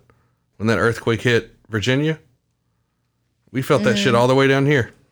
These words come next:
Speaker 2: No, it wasn't in two thousand eleven.
Speaker 1: No, I'm
Speaker 2: I
Speaker 1: saying, like, in two thousand eleven, there was an earthquake outside of Virginia, and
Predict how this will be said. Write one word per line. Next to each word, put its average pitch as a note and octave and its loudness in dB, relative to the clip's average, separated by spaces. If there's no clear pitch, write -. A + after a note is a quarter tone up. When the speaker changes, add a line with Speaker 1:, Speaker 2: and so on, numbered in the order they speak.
Speaker 2:
No, A3+ 2
it B3 0
wasn't B3 2
in G3+ -2
two G3+ -6
thousand F3+ -2
eleven. E3+ -4
Speaker 1:
No, C3 0
I'm A2+ 2
Speaker 2:
I G#2+ 0
Speaker 1:
saying, A#2+ 2
like, G#2 0
in G#2 0
two B2 0
thousand A#2 2
eleven, A2 2
there G2+ 0
was G2+ -4
an G2 -4
earthquake G2+ -4
outside F#2 -2
of F2+ -6
Virginia, F#2 -6
and E2+ -10